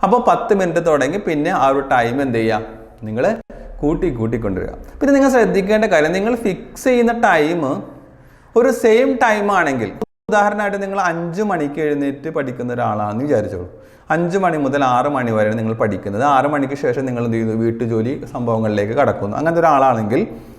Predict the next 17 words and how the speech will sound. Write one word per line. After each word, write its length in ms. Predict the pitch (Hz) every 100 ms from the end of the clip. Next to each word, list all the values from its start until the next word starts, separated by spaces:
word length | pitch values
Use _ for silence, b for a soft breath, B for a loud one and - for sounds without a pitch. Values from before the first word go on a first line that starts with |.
| B -
കൃത്യമായിട്ട് 720 | 233 226 302 285 240 196 180
ആ 80 | 180
ഒരു 100 | 170
ടൈം 480 | 170 170 143 135 147
നിങ്ങൾ 180 | 131 131
ഫോളോ 340 | 131 117 117
ചെയ്യുന്നത് 380 | 117 123 104 107
നന്നായിരിക്കും. 440 | 107 87 87 87 - - - - B B -
കാരണം 340 | 226 196 196 240 B B
ആദ്യത്തെ 360 | 190 208 226 226
ഒരു 320 | 254 247 - 185 _ 190
അഞ്ച് 220 | 196 190
ദിവസം 420 | 185 180 190 202
ഇത്തിരി 200 | 170 180
പ്രയാസം 500 | 180 165 151 151 139
ഉണ്ടാവും. 440 | 151 123 117 90 - -
പക്ഷേ 320 | 214 254 254